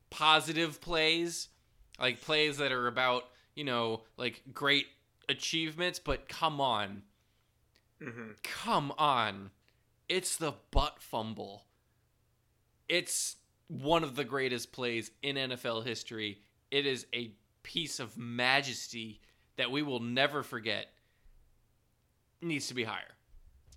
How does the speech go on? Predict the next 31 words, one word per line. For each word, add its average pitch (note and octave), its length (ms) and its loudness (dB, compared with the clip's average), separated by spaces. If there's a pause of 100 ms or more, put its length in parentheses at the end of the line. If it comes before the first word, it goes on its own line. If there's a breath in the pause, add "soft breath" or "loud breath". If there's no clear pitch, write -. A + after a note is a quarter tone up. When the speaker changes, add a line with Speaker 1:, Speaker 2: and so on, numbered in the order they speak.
(320)
Speaker 2:
Mm-hmm. - 1160 -16
Mm-hmm. A#2 160 -14
Speaker 1:
Now G#3 160 8
that G#3 80 4
we've F3 140 0
gotten D3+ 240 2
that C3+ 180 6
out A#2+ 140 6
of A2+ 40 0
the A2+ 60 -2
way, G#2+ 400 2
I B2 80 6
guess C3 220 0
we D3 80 -4
can B2 120 -8
look A2+ 160 -6
at A2 80 -14
week A2+ 200 -8
three G#2+ 280 -8
because, G#2 420 -12
uh, A2+ 40 -12 (380)
the, G#2 200 -6
uh, G#2 120 -6
Thursday A#2+ 280 -2
Night A2 160 0
Football A#2 220 -10
game A2 240 -2
is G2+ 80 -12
about G#2+ 180 -2
to - 60 -10
start. D3 300 2